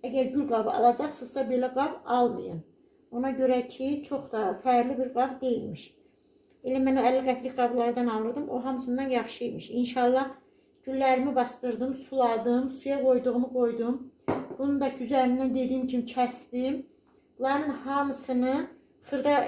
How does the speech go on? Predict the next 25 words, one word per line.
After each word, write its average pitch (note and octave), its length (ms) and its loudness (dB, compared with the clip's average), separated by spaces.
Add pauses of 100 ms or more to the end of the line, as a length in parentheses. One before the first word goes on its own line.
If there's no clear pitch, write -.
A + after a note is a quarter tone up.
(160)
çəkdiyim C4 460 0
video, B3 340 4
belə C4+ 260 4
çəkdiyim C4 380 -4
videoları B3 640 2 (520)
bitəndən C#4 520 2
sonra C#4 180 0
yenidən C#4 560 2
göstərəcəm. B3+ 720 2 (1500)
Güllərə D4 340 4
görə C#4+ 240 2
göz D4+ 220 -2
haqqınızı B3+ 380 -2
halal C4+ 340 2
edin. C4 360 2 (440)
Ancaq C4+ 480 -2
ki, D4 160 2 (480)
mütləq B3+ 560 2 (240)
abunə A#3+ 400 2
olmağı C#4 400 2
unutmayın. C4+ 680 0 (480)
Sonra B3+ 760 4 (460)
bir C4+ 340 -4
də B3 140 2 (120)
ki B3+ 240 0